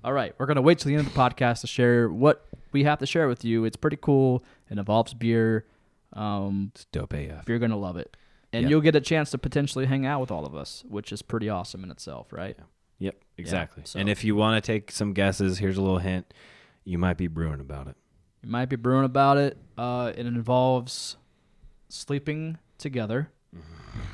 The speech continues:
Speaker 1: It involves being naked in a shower together.
Speaker 2: Hold on, let me start over. You said the first one, and I go, "I." You said the second one.
Speaker 1: Being naked
Speaker 2: "Like."
Speaker 1: in a shower together.
Speaker 2: Like.
Speaker 1: Drinking beer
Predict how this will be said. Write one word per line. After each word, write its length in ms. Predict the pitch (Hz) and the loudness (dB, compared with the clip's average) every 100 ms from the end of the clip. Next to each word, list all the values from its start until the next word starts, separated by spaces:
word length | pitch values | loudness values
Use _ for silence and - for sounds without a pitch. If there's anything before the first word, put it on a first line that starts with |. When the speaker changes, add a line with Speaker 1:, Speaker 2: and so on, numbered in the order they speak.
| - - - - - - | -14 -20 -20 -20 -20 -8
Speaker 1:
It 120 | 120 | -4
involves 560 | 113 110 120 120 120 - | -4 -2 -2 -2 -4 -4
being 340 | 127 120 113 | 0 2 2
naked 300 | 113 123 151 | 0 -2 -2
in 100 | 151 | -2
a 60 | 151 | -2
shower 480 | - 127 107 101 101 | 0 0 2 0 -2
together. 580 | 107 104 101 113 117 - | -6 -6 -2 -2 -4 -4
Speaker 2:
Hold 120 | 87 | -4
on, 80 | 80 | -4
let 80 | 78 | -6
me 60 | |
start 220 | 76 73 | -6 -6
over. 120 | 76 73 | -6 -8
You 60 | |
said 160 | - 73 | -12 -10
the 40 | |
first 180 | - 95 | -6 -4
one, 100 | 90 | -4
and 80 | 78 | -4
I 60 | 78 | -6
go, 180 | 76 - _ _ | -8 -10 _ _
"I." 380 | 67 67 71 95 _ _ - | -14 -8 -8 -10 _ _ -20
You 40 | |
said 200 | - 67 | -20 -20
the 60 | - | -16
second 220 | 85 82 | -14 -12
one. 100 | 82 _ _ 113 | -14 _ _ -4
Speaker 1:
Being 160 | 123 117 | 0 0
naked 280 | 113 127 139 | 2 2 4
Speaker 2:
"Like." 0 | |
Speaker 1:
in 160 | 139 | 2
a 60 | 147 | 2
shower 380 | - 117 113 110 | 2 2 2 -2
together. 540 | 110 110 104 107 113 - _ - | -4 -2 -2 -2 -4 -10 _ -10
Speaker 2:
Like. 640 | 65 65 65 67 - - _ _ _ _ - _ | -8 -8 -8 -10 -14 -20 _ _ _ _ -20 _
Speaker 1:
Drinking 420 | 131 131 127 120 | -2 0 0 0
beer 580 | 113 123 120 117 110 | 2 2 4 2 0